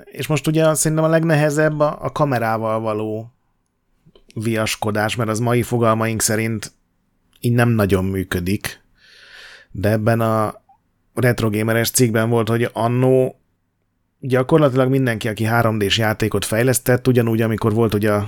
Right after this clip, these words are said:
Steve Jobsnak az, az iPhone bemutatója, hogy a végén mindenki, ugye az androidosok kidobták az addigi terveket, és nulláról elkezdték az egészet. Itt is ez volt, hogy a, az egyik Rare-es programozó mondja, hogy megnézték a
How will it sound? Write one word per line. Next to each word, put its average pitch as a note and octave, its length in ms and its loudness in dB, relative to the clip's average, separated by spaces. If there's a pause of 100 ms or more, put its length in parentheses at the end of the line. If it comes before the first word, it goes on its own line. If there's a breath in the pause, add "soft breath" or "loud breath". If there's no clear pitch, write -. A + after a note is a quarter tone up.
Steve A#2+ 280 2
Jobsnak G#2 360 -2
az, A2 80 -2
az G#2+ 240 -2
iPhone G#2 260 -4
bemutatója, B2+ 600 2
hogy A#2+ 140 2
a A2+ 60 0
végén A#2 320 2
mindenki, A2 580 -6 (640 loud breath)
ugye G#2+ 80 -2
az A2+ 80 2
androidosok A2+ 580 0
kidobták A2 500 0
az A2 100 2
addigi G#2 320 0
terveket, A2 520 2
és G#2 160 0
nulláról G#2+ 480 2
elkezdték G#2 640 0
az G2 100 -6
egészet. A2 580 -2 (800 loud breath)
Itt B2+ 240 -2
is A#2 100 2
ez A#2+ 180 2
volt, B2+ 240 4
hogy B2 200 2
a, B2 340 2 (120)
az B2+ 140 0
egyik A#2+ 240 2
Rare-es A2 340 2
programozó A#2 500 0
mondja, C3+ 300 2
hogy C3+ 120 2
megnézték A2 640 0
a G#2+ 180 -2